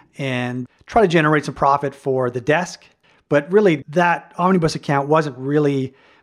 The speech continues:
meant as the primary profit center for the desk. It was really just to stay in the flow, help me to generate ideas, that sort of thing. And I had a very small risk budget appropriately in the beginning. But it was late ninety-seven. And from late ninety-seven to about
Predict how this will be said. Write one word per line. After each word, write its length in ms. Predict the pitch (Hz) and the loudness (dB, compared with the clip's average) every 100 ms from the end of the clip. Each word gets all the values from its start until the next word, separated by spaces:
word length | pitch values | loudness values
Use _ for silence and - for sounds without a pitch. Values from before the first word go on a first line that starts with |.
| - | -4
meant 300 | 147 160 165 | 0 2 0
as 100 | 147 | -2
the 100 | 139 | -4
primary 520 | - 147 147 143 131 | -2 0 2 2 0
profit 360 | - 143 143 | 0 0 0
center 200 | - 156 | -2 -2
for 80 | 160 | -2
the 120 | 156 | -2
desk. 340 | 147 160 160 - | 2 2 2 -2
It 40 | |
was 120 | 139 | -4
really 200 | 151 190 | 2 4
just 220 | 147 139 - | 4 2 0
to 100 | 139 | -2
stay 260 | - 165 | 0 2
in 60 | 156 | 2
the 60 | 147 | 0
flow, 380 | - 143 143 | 0 2 4
help 220 | 139 156 160 | 4 0 0
me 60 | |
to 60 | 143 | -2
generate 360 | 139 135 135 | -2 -2 -2
ideas, 560 | 127 123 123 123 120 - _ _ _ - | -2 -6 -6 -6 -8 -14 _ _ _ -4
that 180 | 139 135 | -2 -2
sort 160 | 143 | -4
of 80 | 135 | -4
thing. 300 | 135 123 131 _ - - - | -6 -8 -12 _ -20 -20 -4
And 120 | 147 | 0
I 40 | |
had 140 | 170 185 | 2 2
a 40 | |
very 200 | 147 147 | 2 0
small 380 | 151 147 139 139 | 0 2 2 2
risk 200 | 135 - | 0 0
budget 300 | 139 135 - | 0 2 0
appropriately 560 | 139 139 135 135 135 131 | -2 -6 -6 -8 -10 -12
in 80 | |
the 60 | 135 | -10
beginning. 500 | 131 131 127 127 135 _ _ _ | -10 -8 -10 -10 -14 _ _ _
But 340 | 143 156 160 - | -2 0 -2 -6
it 160 | 175 175 | -10 -2
was 560 | 175 170 165 160 - - - | 0 2 0 -4 -12 -18 -6
late 280 | 160 180 180 | 0 0 0
ninety-seven. 920 | 175 165 156 - 170 151 131 156 233 _ _ _ - | 0 0 -2 0 2 2 0 -4 -8 _ _ _ -4
And 100 | 143 | -2
from 140 | 180 | 2
late 220 | 170 202 202 | 4 4 4
ninety-seven 640 | 202 190 - 180 175 151 | 0 0 2 4 4 0
to 180 | - 147 | 2 2
about 720 | 139 143 143 143 139 135 - | 4 4 4 4 4 2 -6